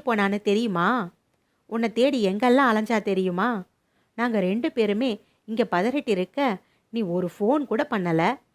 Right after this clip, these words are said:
உன் ஃபோனும் சுவிட்ச் ஆஃப். நாங்க எவ்வளவு பயந்து போயிட்டோம் தெரியுமா?" "நீ என்னடான்னா வந்ததும் வராததும் எதுவும் பதில் சொல்லாம அறையில போய் சாத்திக்கிட்ட?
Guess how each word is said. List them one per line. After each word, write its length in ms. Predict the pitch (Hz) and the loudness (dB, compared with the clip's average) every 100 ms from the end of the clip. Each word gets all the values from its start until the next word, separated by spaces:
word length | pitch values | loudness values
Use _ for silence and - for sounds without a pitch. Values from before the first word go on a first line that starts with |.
| _ _ _ - | _ _ _ -6
உன் 160 | 247 - | -6 0
ஃபோனும் 280 | 240 277 302 | 0 2 0
சுவிட்ச் 340 | - 214 - | -2 -4 -2
ஆஃப். 420 | 190 - 185 247 - _ _ _ _ _ _ _ | -2 -2 -4 -4 -10 _ _ _ _ _ _ _
நாங்க 680 | 196 196 185 180 180 220 196 - | -4 0 0 2 2 2 -2 -4
எவ்வளவு 480 | 202 233 302 285 190 | 2 4 4 2 2
பயந்து 300 | 196 277 311 | 2 0 0
போயிட்டோம் 360 | 240 220 196 | -2 0 -2
தெரியுமா?" 600 | 202 208 208 214 311 202 - _ _ _ _ _ _ | -2 0 0 0 0 -2 -8 _ _ _ _ _ _
"நீ 380 | 190 214 302 269 | -4 -2 0 2
என்னடான்னா 560 | 226 196 170 175 240 - - | 2 2 0 -2 -2 -6 -8
வந்ததும் 680 | 165 175 208 320 311 240 | -4 -4 -2 -2 0 0
வராததும் 720 | 175 165 208 202 165 170 269 320 _ _ _ _ _ | 0 2 0 0 -2 -4 -6 -10 _ _ _ _ _
எதுவும் 400 | 185 247 349 381 | 0 2 2 2
பதில் 320 | 220 220 294 | 2 0 -2
சொல்லாம 540 | 226 202 196 220 285 - | 2 2 2 0 -2 -2
அறையில 380 | 180 220 302 254 | -4 -2 0 0
போய் 240 | 185 269 - | -2 -6 -4
சாத்திக்கிட்ட? 680 | 208 208 220 175 165 214 | -4 -4 -8 -6 -4 -4